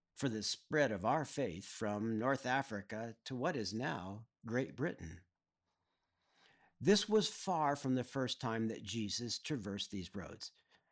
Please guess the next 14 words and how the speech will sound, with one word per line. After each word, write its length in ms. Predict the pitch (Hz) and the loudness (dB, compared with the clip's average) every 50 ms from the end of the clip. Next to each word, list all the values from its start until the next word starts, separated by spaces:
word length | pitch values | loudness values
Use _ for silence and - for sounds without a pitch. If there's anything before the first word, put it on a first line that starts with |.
| _ - | _ -6
from 200 | - 117 113 101 | -4 -2 0 0
Jericho 460 | 107 117 104 101 101 - - 107 95 87 - | 2 2 2 0 0 -2 -4 -4 -4 -4 -4
to 100 | 107 101 | -6 -4
Jerusalem. 640 | 107 127 135 110 90 82 82 - 85 92 117 143 - _ _ _ _ _ _ - - - - _ _ _ - | 0 0 0 0 0 -2 -6 -10 -10 -10 -10 -10 -12 _ _ _ _ _ _ -20 -20 -20 -20 _ _ _ 6
Luke 300 | 185 185 233 247 247 - | 10 12 12 10 10 6
reports 480 | 156 151 - - 127 139 143 147 - - | 2 2 2 2 2 2 2 2 2 0
that 120 | 117 107 | 0 0
his 200 | 127 160 151 - | 2 0 0 -2
parents 580 | - - - 170 165 127 117 123 123 - - 110 | -4 -4 -2 0 2 2 2 0 -2 -4 -4 -2
made 380 | 110 117 110 107 110 104 - _ _ _ - | -2 0 0 0 -2 -4 -6 _ _ _ 0
annual 520 | 143 147 151 170 202 190 151 123 113 113 113 | 2 4 6 6 6 6 6 4 4 0 -2
pilgrimages 880 | - - - 202 190 151 135 113 98 95 95 87 85 104 107 113 - | -4 -4 -4 -4 -2 0 0 0 0 0 -2 -4 -4 -4 -4 -4 -4
for 160 | - - 139 | -6 -6 -6
Passover. 640 | 135 - 85 - 143 - - 90 90 87 117 156 196 | -4 -4 -4 -4 -4 -4 -4 -6 -6 -8 -8 -8 -10